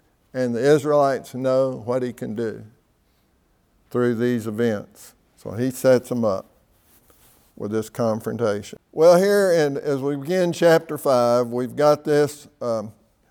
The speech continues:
request to go into the wilderness, and, uh, perf-, offer sacrifices to the Lord, Moses and Aaron come before Pharaoh, and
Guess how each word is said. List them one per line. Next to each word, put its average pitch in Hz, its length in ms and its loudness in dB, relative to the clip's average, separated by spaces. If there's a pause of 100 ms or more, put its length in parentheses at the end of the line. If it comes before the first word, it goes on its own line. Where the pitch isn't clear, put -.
request 156 580 4
to 139 80 -10
go 139 280 4
into 170 160 2
the 180 60 2
wilderness, 127 800 2 (480)
and, 110 580 -10
uh, 101 260 -16 (500)
perf-, 135 320 -8 (100)
offer 147 380 2
sacrifices 151 840 2
to 170 140 -4
the 160 100 -4
Lord, 123 500 2 (500)
Moses 151 540 2
and 139 140 -6
Aaron 143 420 2
come 160 340 0
before 160 460 2
Pharaoh, 120 760 2
and 104 220 -10